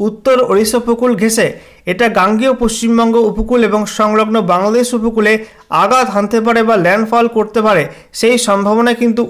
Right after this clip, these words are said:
উঠে আসছে আবহাওয়া দপ্তরের পূর্বাভাস থেকে। তো বন্ধুরা, আজকের ভিডিওতে আমরা বিস্তারিত আলোচনা করব যে এই যে নিম্নচাপটি তৈরি হয়েছে, এই সিস্টেমটা আগামীতে কোন গতিপথে এগোবে, গতিপথে কী কী পরিবর্তন আসলো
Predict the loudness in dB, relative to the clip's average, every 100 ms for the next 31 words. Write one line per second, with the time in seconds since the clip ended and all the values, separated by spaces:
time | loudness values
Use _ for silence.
0 | -2 0 0 -2 -2 -4 -6 -20 -6 0
1 | 0 2 2 2 0 0 0 -2 -10 -20
2 | _ _ -4 0 2 2 0 -2 -4 -2
3 | -8 -14 _ -2 0 2 2 0 0 -2
4 | 0 0 0 0 0 0 0 -2 -4 -2
5 | 0 2 0 0 -2 0 0 2 0 -2
6 | -12 -14 -2 -2 0 0 2 2 0 0
7 | -2 0 0 0 -2 -2 0 0 2 0
8 | 0 -4 -6 -12 _ -2 -2 0 -2 -2
9 | -2 0 0 0 0 0 2 0 0 -2
10 | -4 -14 _ 0 2 2 0 -2 -2 -2
11 | 0 0 2 0 0 -2 -2 0 0 0
12 | -2 -2 -2 -2 -2 0 0 0 -2 -2
13 | -4 -2